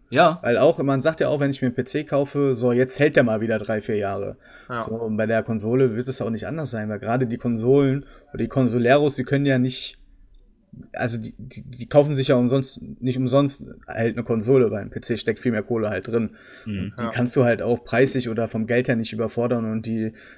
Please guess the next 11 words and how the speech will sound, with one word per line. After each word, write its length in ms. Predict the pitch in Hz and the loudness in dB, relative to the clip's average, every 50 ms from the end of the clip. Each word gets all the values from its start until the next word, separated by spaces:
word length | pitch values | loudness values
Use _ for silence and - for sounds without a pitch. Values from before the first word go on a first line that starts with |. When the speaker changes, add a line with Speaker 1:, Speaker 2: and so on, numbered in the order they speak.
| _ _ _ - | _ _ _ -4
Speaker 2:
dazu 420 | 127 120 113 - 131 123 117 110 | -4 -4 -2 -2 -2 -4 -2 -2
bringen, 400 | 123 139 147 151 147 139 135 127 | 0 0 2 2 2 2 2 0
alle, 500 | - - 127 127 127 127 123 120 117 104 - - - - - - | 0 0 2 4 6 6 6 4 2 -2 -10 -18 -20 -20 -12 -8
ja, 280 | 113 110 104 104 104 101 - _ - | -6 -4 -4 -4 -8 -12 -16 _ -6
paar 160 | 117 110 110 | -4 -2 0
Jahre 280 | 107 117 143 151 135 117 | 0 2 2 2 0 0
eine 100 | 110 113 | -2 -2
neue 160 | 117 117 117 | -2 -2 -2
Konsole 360 | - 123 110 110 131 135 123 | -2 -2 -2 0 0 0 0
zu 100 | - - | -2 -6
kaufen. 440 | - - 92 98 101 - 104 104 - | -12 -12 -10 -10 -10 -10 -12 -14 -14